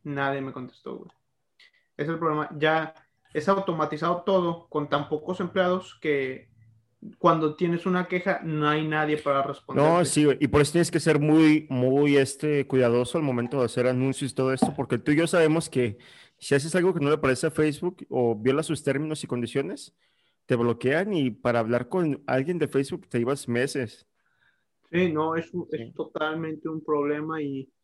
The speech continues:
Speaker 1: por eso hay que apoyar a la descentralización de las redes sociales.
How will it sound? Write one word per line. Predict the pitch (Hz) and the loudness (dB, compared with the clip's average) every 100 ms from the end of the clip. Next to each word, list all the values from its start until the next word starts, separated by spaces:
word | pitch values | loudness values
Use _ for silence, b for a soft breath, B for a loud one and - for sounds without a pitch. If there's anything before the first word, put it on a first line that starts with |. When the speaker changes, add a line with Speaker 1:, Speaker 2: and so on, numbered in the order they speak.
| _ _ _ _ _ _ _ - | _ _ _ _ _ _ _ 0
Speaker 1:
por | 160 | 6
eso | 156 156 185 | 6 4 2
hay | 180 170 | 0 0
que | 185 175 170 151 127 127 - _ _ _ _ _ _ _ _ _ _ _ _ _ _ _ - | -2 0 0 0 -4 -12 -20 _ _ _ _ _ _ _ _ _ _ _ _ _ _ _ 2
apoyar | 160 160 - 160 151 147 143 156 165 147 | 2 2 -2 2 4 2 4 6 6 4
a | 160 | 0
la | 151 147 | 0 2
descentralización | 147 143 151 143 147 139 143 - 147 - - - 165 170 165 | 0 -4 -6 -6 -2 -2 -2 -4 -6 -6 -10 -4 -2 -2 -4
de | 147 | -2
las | 139 131 135 | -2 -2 -2
redes | 139 139 139 | -2 -2 -6
sociales. | 135 - 139 131 139 - | -10 -6 -6 -6 -10 -18